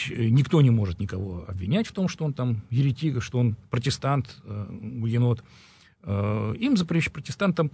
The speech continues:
запрещалось, э, открыто исповедовать свою веру в крупнейших городах. Они могли заниматься этим свободно в своих замках, а, но они могли поступить на королевскую службу, э, создавались специальные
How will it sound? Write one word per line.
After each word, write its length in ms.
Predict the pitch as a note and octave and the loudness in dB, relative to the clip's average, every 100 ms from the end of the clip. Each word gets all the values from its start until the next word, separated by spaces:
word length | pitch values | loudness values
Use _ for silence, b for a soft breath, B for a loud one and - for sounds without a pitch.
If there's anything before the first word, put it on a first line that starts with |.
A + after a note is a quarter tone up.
| B B B | B B B
запрещалось, 960 | - B2+ F#3+ F#3 E3+ - B2+ F#2+ - - _ _ | 0 2 2 2 2 4 2 2 -4 -12 _ _
э, 400 | A2 G#2 G2 - | -6 -4 -6 -10
открыто 440 | A#2 - C#3+ A2+ | -8 2 2 4
исповедовать 480 | F#2+ - F#2+ F#2+ F2+ | -2 -2 -4 -4 -8
свою 220 | - G2+ | -6 -6
веру 200 | G2 F2 | -4 -6
в 160 | E2+ - _ | -10 -14 _
крупнейших 460 | G2 - F#2 F#2+ | -8 -6 -6 -8
городах. 560 | G2 G2 B2 A#3+ B3 - _ _ _ | -8 -6 -2 -2 -2 -14 _ _ _
Они 160 | - D3+ | 4 6
могли 320 | A#2 A2 F#2 | 6 4 0
заниматься 520 | F#2+ G2 G#2 F2+ - | -2 -2 -2 -2 -6
этим 140 | F2 - | -12 -12
свободно 460 | - G#2 F#2+ F2+ | -6 -4 -4 -6
в 20 | |
своих 220 | - F#2 F2+ | -8 -6 0
замках, 420 | D#3+ B3 - - b b b b b - | 2 2 -2 -10 b b b b b 0
а, 320 | A#2+ A2+ - - | 2 2 0 -6
но 140 | G2 | 0
они 120 | A2+ | 2
могли 440 | C3 G2 B2+ C#3 F#2 | 4 2 2 0 -2
поступить 420 | - - - F#3 | -8 -8 -6 -4
на 60 | G2+ | -4
королевскую 460 | G2 F#2 - - | -4 -4 -8 -18
службу, 540 | - D#3+ G3 D#3+ D3 B B B B | -4 0 2 2 -2 B B B B
э, 100 | - | -4
создавались 380 | G2 G2 C#3 D3 | -2 2 2 2
специальные 520 | - - C3 B2+ A#2+ | -2 0 2 4 2